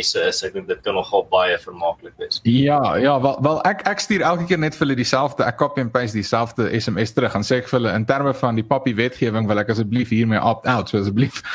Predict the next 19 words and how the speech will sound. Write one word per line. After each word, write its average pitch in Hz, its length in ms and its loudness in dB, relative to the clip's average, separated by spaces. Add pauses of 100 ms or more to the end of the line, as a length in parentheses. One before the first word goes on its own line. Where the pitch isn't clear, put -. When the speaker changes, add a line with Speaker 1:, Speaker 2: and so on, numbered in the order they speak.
(160)
Speaker 2:
<laughs> - 1040 -2
vee 160 120 2
al 143 220 2
my 139 160 2
persoonlike 127 540 0
inligting 113 400 0
uit." 123 200 0
Maar 113 160 2 (280)
vir 135 100 2
een 143 80 2
of 139 60 0
ander 143 160 2
rede, 135 460 2
eh, 117 120 2
geld 123 240 0
die 120 80 0
pappie 117 240 0
wetge-, 110 280 -2
wel, 113 260 0